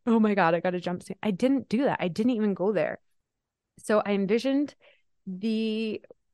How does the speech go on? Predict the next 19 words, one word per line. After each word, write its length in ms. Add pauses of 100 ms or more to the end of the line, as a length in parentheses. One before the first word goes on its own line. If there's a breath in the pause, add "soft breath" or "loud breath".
(260)
plane 300
ride 220
up 320
and 100
just, 140
like, 240
loving 460
every 200
minute 360
of 140
it 120
and 220
loving 300
the 140
anticipation 880
of 120
it. 100
It's 180
like 180